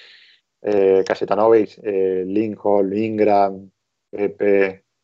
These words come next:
eh, hay un montón en, en Skoda, bueno, ahí hay varios portugueses también.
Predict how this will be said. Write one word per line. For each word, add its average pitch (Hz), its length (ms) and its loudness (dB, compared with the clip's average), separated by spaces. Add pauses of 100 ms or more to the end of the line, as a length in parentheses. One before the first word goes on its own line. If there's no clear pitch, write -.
(120)
eh, 98 600 -2 (400)
hay 107 140 -2
un 101 60 -6
montón 101 300 0
en, 95 220 -4
en 101 180 -10
Skoda, 104 300 2
bueno, 98 200 4
ahí 95 120 2
hay 95 180 0 (480)
varios 104 240 0
portugueses 98 420 -8
también. 107 480 -6